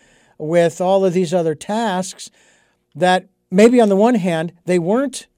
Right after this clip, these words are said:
they weren't hired. This wasn't part of their job description, description, but it is now.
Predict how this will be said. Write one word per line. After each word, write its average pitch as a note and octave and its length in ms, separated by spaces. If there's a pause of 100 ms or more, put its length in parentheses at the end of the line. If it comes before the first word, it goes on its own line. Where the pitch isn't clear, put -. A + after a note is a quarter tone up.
(600)
they G#3+ 160
weren't A#3+ 240
hired. A#3+ 380
This F#3+ 160
wasn't B3 260
part A#3 140
of A3+ 60
their A3 100
job A3 280
description, F#3 580 (100)
description, F3+ 640 (280)
but C#3+ 320
it F3+ 120
is A3 220
now. B3 460